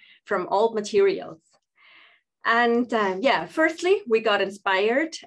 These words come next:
at the Tanguy Museum. And after that, we did our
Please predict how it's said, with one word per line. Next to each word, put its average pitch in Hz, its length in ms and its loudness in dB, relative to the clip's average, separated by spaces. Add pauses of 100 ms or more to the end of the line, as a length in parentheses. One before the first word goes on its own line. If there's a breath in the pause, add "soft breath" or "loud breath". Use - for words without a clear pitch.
at 202 260 -4
the 202 80 0
Tanguy 202 500 -2
Museum. 247 460 0 (540)
And 196 120 0
after 214 380 0
that, 254 340 -2 (560)
we 226 80 -2
did 240 200 4
our 196 300 2